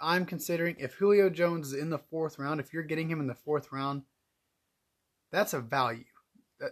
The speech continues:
yeah, I don't care if he's thirty-one. Like,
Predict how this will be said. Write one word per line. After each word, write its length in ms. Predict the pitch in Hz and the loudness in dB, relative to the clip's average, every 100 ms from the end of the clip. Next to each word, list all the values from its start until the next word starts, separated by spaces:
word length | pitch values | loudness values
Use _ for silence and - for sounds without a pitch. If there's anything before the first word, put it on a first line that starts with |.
| - | -10
yeah, 180 | 170 185 | -4 2
I 60 | 185 | 2
don't 160 | 202 | 2
care 200 | - 202 190 | 4 6 6
if 100 | 190 | 4
he's 100 | - | -6
thirty-one. 560 | 139 120 113 110 107 _ _ _ _ _ _ _ _ _ _ _ _ | -2 -2 -4 -8 -10 _ _ _ _ _ _ _ _ _ _ _ _
Like, 220 | - 131 | -6 -6